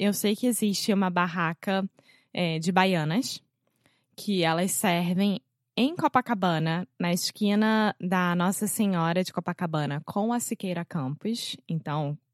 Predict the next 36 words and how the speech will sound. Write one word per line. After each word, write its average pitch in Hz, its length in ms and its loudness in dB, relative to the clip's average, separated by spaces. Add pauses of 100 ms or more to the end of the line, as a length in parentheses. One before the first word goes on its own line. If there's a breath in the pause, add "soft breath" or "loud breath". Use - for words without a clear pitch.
ali 156 320 -6
em 151 80 -4
frente 156 300 -4
à 156 40 -6
praça. 151 500 -8 (500 soft breath)
Pra 180 160 0
quem 185 120 -2
tiver 175 280 0
curiosidade, 196 840 4
porque - 260 -2
eu 180 40 2
sei 175 180 -2
que 170 100 -6
elas 165 180 0
são 151 260 -2 (400)
realmente 247 560 2
baianas 185 840 0 (160)
e 202 140 -2
foram 208 300 0
criadas 185 360 -2
de - 80 -2
lá, 175 260 0
e 196 140 -4
elas 196 240 0
se - 180 -6
vestem 196 520 0
com 208 140 -2
roupas 190 420 -2
típicas 240 560 -6 (160)
de 196 160 -6
baiana, 165 500 -2 (720 soft breath)
que 202 120 -2
são 190 160 0
aqueles 185 300 -4
vestidos 170 480 -4
grandes, 185 840 0